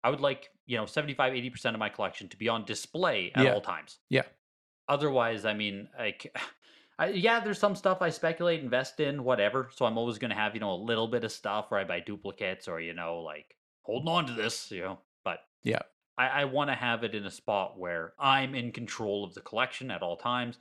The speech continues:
Speaker 1: If something happens, I can sell it all off at once. Like, every single piece has really good value, both sentimental and monetary. Uh, I, I, I just, I don't know. Maybe I'm just getting old, but, like, I don't wanna deal with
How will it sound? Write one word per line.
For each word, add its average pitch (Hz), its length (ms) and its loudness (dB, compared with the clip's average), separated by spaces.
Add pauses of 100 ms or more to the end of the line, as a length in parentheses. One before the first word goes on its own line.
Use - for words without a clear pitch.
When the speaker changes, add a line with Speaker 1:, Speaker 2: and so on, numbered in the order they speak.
(160)
Speaker 1:
If 104 100 -10
something 85 260 -8
happens, 127 520 2
I 92 140 -8
can 123 160 -14
sell 120 280 2
it 113 80 2
all 104 220 4
off 98 240 2
at - 160 -8
once. 95 360 -4
Like, 82 200 -8
every 139 260 2
single 135 340 -4
piece 151 420 -2
has 104 240 -4
really 98 180 -6
good 92 180 -6
value, 123 380 0
both 110 200 -6
sentimental 104 640 -6
and 87 300 -8
monetary. 131 640 -2 (460)
Uh, - 200 -2
I, 139 260 -2
I, 190 200 2 (120)
I 202 40 0
just, 190 360 -2
I 156 100 6
don't 160 100 4
know. 131 180 0 (220)
Maybe 135 160 2
I'm 165 80 2
just 156 120 -2
getting 151 180 4
old, 131 280 0 (100)
but, 104 100 -10
like, 101 140 -2
I 107 40 0
don't 113 180 0
wanna 123 200 -2
deal 107 360 0
with 95 320 -4